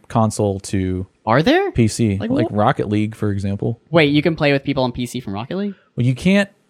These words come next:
Speaker 1: purposely play with them.
Speaker 2: <laughs> So you can hack it.
Speaker 1: But no, the, like, when you join a Rocket League game, the other players that are
Speaker 2: It
Speaker 1: with
Speaker 2: can be
Speaker 1: you
Speaker 2: from either.
Speaker 1: can be from
Speaker 2: Oh, no,
Speaker 1: either.
Speaker 2: that's really cool.
Speaker 1: But you can't get in a party with somebody from,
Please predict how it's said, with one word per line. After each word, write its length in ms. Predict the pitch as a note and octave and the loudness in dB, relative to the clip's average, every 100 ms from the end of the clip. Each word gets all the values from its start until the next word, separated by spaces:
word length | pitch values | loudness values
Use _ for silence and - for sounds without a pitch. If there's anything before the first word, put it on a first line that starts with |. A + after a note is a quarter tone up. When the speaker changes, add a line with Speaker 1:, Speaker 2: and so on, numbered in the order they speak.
| _ - | _ -2
Speaker 1:
purposely 640 | F#3+ F#3 C#3 - F#2 F2+ | 0 2 0 -2 -6 -6
play 240 | - G2 | -4 -2
with 160 | F#2 - | -2 0
them. 300 | C4 - D4+ | 0 2 0
Speaker 2:
<laughs> 40 | - | 0
So 440 | - G#3 F#3 F3 | 4 6 6 6
you 140 | E3 | 2
can 160 | C#3+ A#2+ | -2 -6
hack 260 | A2+ A#2 - | -6 -10 -12
it. 120 | - _ - | -20 _ 4
Speaker 1:
But 360 | D#3+ A#2+ - _ _ _ - _ _ _ _ - | 6 6 0 _ _ _ -20 _ _ _ _ 0
no, 300 | E3 C#3+ G2+ | 4 4 2
the, 120 | C3 | 4
like, 260 | B2+ A#2+ - _ | 4 2 -8 _
when 220 | C#3 C#3 D3+ | 0 2 4
you 100 | E3 | 4
join 240 | D3+ E3 | 2 2
a 40 | |
Rocket 320 | C#3 C#3 - B2 | 2 2 2 0
League 280 | A#2 G#2 | 0 2
game, 400 | A2 A#2+ G2 F#2+ - _ - | 2 2 2 -4 -8 _ -4
the 140 | A#2+ | 0
other 200 | A#2+ C3 | 4 2
players 680 | B2+ B2 B2+ C#3 D3 - - A2+ | 4 4 4 4 2 -2 -10 0
that 160 | A2+ | 2
are 100 | A2 | 4
Speaker 2:
It 120 | C3 A#2 | 4 4
Speaker 1:
with 100 | B2+ | 4
Speaker 2:
can 140 | C#3 | 4
be 60 | A#2 | 4
Speaker 1:
you 80 | |
Speaker 2:
from 120 | G#2 A2+ | 4 2
either. 360 | G2+ D#2+ - - | 0 -4 -12 -8
Speaker 1:
can 220 | - C3 B2+ | 0 2 2
be 100 | A#2 | 0
from 180 | - | 2
Speaker 2:
Oh, 180 | C#3+ A#2 | 2 2
no, 160 | D#3+ E3+ | 2 4
Speaker 1:
either. 160 | D#3+ | 4
Speaker 2:
that's 200 | F3+ F#3+ | 2 0
really 180 | D#3+ A2 | -2 -4
cool. 180 | - F#2+ | -4 0
Speaker 1:
But 160 | B2+ A#2+ | 2 2
you 80 | |
can't 240 | A#2 D3+ B2+ | 2 2 2
get 100 | B2+ | 0
in 80 | G#2+ | 0
a 40 | |
party 320 | - A#2+ G#2+ | 2 2 2
with 160 | F#2+ F#2 | 0 -2
somebody 440 | - G2 F#2+ F2+ | -4 -4 -2 -4
from, 480 | F2+ - F#2 F2+ F2+ | -6 -6 -4 -4 -8